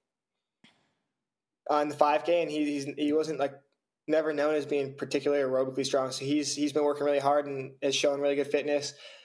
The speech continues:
Yard is always seems to be in great shape. Um, I, like, I think probably the fitness and the talent is there. Um, a lot of other things, they have the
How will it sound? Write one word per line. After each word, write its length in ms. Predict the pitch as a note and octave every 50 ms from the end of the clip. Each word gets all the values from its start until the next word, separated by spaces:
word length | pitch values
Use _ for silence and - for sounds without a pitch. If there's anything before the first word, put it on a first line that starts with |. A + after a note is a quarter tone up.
| _ _
Yard 540 | - C#3+ D3+ C#3+ D3 D3 D3+ D#3 D#3+ D#3+ D3
is 220 | C#3 D3 D3 C3+
always 360 | C#3 C3+ C#3 C#3+ D3 D3 C#3 -
seems 320 | - - D3 D3 C#3+ C3+
to 60 | -
be 80 | D3 D3
in 60 | C#3+
great 260 | C#3 D3 D3 C#3+ C#3
shape. 420 | - - D3 C#3+ C#3+ C#3+ C#3+ C#3+ - -
Um, 500 | C#3+ C#3 C3+ B2+ B2 A#2 A#2 A#2+ A#2 - _ _ _ _ _ _ _ _ _ _ _ _ _ _ _ _ _ _ _ _ _ _ _ _ _ _ _ _ _ - -
I, 80 | C3+ C3+
like, 140 | D#3+ D#3 D#3+
I 100 | D3+ D#3
think 440 | D#3 - - F#3+ G3+ G#3 G3+ - - - - _ _
probably 340 | - D3+ D3 D#3 E3 E3 E3
the 80 | D3 C3
fitness 440 | C#3 - D#3+ D3+ D#3+ E3+ E3 E3 -
and 80 | D3 C#3
the 40 |
talent 400 | C3+ - C#3+ C#3+ D3 D#3 D#3 C3
is 140 | C3+ C3 C3
there. 420 | C3 C3 C3+ C#3 D#3 E3 E3 E3 - - - - -
Um, 600 | - D3 C3+ C3 C3 B2+ B2+ B2+ B2 A#2+ A#2+ B2 - _ _ _ _ - -
a 40 | D#3
lot 140 | E3+ F3+ F3+
of 80 | F#3
other 140 | E3 F3 E3+
things, 220 | - F3 F3+ F3 D#3+
they 160 | D#3+ D#3 D#3
have 120 | D#3 D#3
the 260 | D#3 D3 C#3+ C#3+ C3+